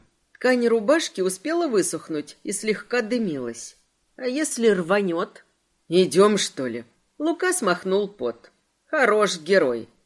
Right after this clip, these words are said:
Полос на стене появилось сразу несколько,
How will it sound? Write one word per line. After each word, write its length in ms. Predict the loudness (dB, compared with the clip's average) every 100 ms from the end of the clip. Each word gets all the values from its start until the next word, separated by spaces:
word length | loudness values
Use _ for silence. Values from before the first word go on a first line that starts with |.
| _ _ _
Полос 440 | 0 2 2 0 -2
на 140 | -2
стене 420 | -2 -4 -2 -4
появилось 680 | 0 0 0 0 2 2 2
сразу 400 | 2 2 2 -2
несколько, 800 | -2 -2 -4 -8 -10 -10 -14